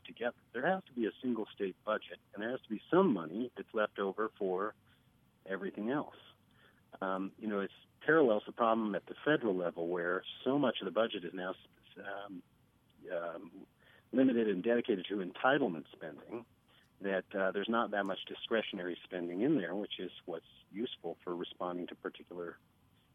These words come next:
social problems that arise suddenly. In California, one of the problems with the earmark spending that's been produced by all of the, um, direct democracy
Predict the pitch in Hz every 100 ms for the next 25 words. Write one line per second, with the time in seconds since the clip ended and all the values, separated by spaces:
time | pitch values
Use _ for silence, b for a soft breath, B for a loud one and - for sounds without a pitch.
0 | _ _ _ - 113 98 98 101 92 92
1 | 92 85 95 120 120 - - 117 127 101
2 | - - b b b b 110 107 120 107
3 | 101 - 139 151 110 98 120 107 - 107
4 | 110 110 101 - 95 - - 98 113 120
5 | 107 95 - 110 113 113 80 78 - 82
6 | - 87 107 113 - 85 85 87 92 80
7 | - 80 82 - 92 78 80 80 - 90
8 | 92 - 92 143 - 107 - 78